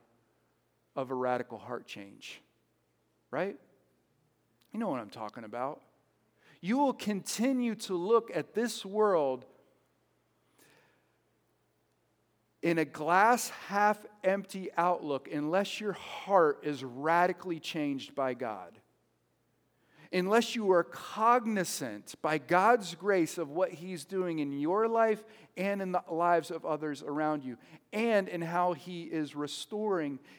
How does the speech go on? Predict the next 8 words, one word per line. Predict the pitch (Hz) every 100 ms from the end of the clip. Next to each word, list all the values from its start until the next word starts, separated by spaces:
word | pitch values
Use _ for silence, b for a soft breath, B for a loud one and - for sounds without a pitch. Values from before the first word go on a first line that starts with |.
| B
His | - 190 196 170
world | 185 196 175 147 131 B B
for | - - 165 143 - B B
His | - - 202 190 156
good | 170 160 131 120 120 b b
and | 139
His | 135 143 127
glory. | 131 127 127 113 90